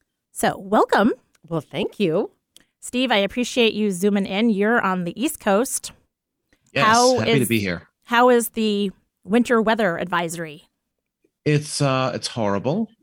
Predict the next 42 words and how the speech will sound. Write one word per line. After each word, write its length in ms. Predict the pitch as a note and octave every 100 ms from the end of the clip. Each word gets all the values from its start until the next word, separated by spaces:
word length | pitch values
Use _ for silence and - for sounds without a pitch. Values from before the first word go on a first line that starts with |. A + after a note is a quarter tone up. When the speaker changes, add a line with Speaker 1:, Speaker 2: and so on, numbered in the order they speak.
| -
Speaker 3:
It's 420 | F#2+ F2+ - -
muddy. 720 | G#2+ A#2 A#2 A2 D3+ F#3 G3
It's, 320 | - - -
uh, 440 | - F#2+ F2+ D#2+ C#2
I 120 | D#2
think 140 | G#2+ A2+
it's 120 | -
gonna 100 | G#2
be 100 | F#2+
three 300 | - A2+ A2
degrees 360 | G2+ G2+ F#2
tomorrow, 460 | - F#2 F#2 A#2 G#3+ _ -
Speaker 2:
Mm-mm. 340 | G3+ F3 D#3 D3+ _ _ _
Speaker 3:
which 180 | - E3+
is 140 | E3+ G#2+
loving 400 | A2+ A#2+ G2 F2+
it 100 | -
here. 220 | E2+ - _ -
Speaker 2:
Mm-mm. 160 | E3+ -
Speaker 1:
Nice. 320 | D#3 B3 - -
Is 160 | A#3+ A3
at 80 |
least 360 | G#3 C#4+ F4+ -
the 100 | -
sun 220 | B3+ B3+ F#3+
out? 180 | B2+ _ _ _ _ _ _ _ _ - - _ -
Speaker 3:
The 60 |
sun 340 | - F3 G3+ D#3+
was 260 | C#3+ F3+ -
out 280 | C#3 B2+ -
all 160 | A2
Speaker 1:
Ah. 20 | A#2+
Speaker 3:
day 160 | B2
today. 280 | D3 A#2 G2+
It 60 | G2
was 120 | F#2+
actually 400 | D3 D#3 B2+ G#2+
forty 400 | - C#3+ D3+ D3+
degrees 400 | C3 D3 F3+ A2
at 100 | F2+
one 200 | G#2 E3
point, 400 | D3+ F2 E2 -